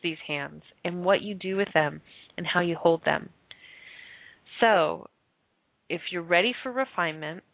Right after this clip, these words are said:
just try out this practice. Start thinking about yourself as a sacred temple with sacred energy. Both male and female hold it. How do you want to show up for each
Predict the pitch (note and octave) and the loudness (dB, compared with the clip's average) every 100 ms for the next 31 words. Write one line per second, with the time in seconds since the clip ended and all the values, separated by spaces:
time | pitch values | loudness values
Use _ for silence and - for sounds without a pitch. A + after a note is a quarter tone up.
0 | _ - _ F#3+ E3+ _ _ - C3 - | _ -20 _ -20 -20 _ _ -14 -8 -6
1 | - - B3 B3 - G#3+ G#3 - D#3 - | -4 -2 0 -2 -2 2 2 2 -4 -2
2 | F3 - _ B3 C4 C#4 C4 B3 F#3+ F#3 | -2 -4 _ -2 0 2 2 2 4 4
3 | - G3 - E3 D#3 E3+ _ - - - | 4 0 2 2 2 -2 _ -20 -20 -20
4 | - _ - F#3 F#3+ G3+ G#3 F#3 F#3 - | -20 _ 4 4 4 2 -2 -2 -4 -6
5 | F3 E3+ D#3+ D3+ D3+ - E3+ - G3+ G3+ | -6 -6 -8 -10 -10 -12 -10 2 2 4
6 | G3+ F#3 F3+ E3+ D#3 D#3+ E3 - F3 F3+ | 4 4 2 -2 -6 -2 -2 -2 2 6
7 | F#3+ G3+ G#3 - F#3+ F3+ F3+ F3 E3+ E3 | 6 6 2 -4 -4 0 2 0 2 0
8 | D#3 D#3 - _ _ - - - - - | 4 2 0 _ _ -20 -20 -20 -20 -20
9 | _ - G#3+ G#3+ A#3+ A#3 A3 G3+ - G3 | _ 2 6 6 6 6 4 4 6 6
10 | A3 - F#3 E3+ | 4 2 -6 -4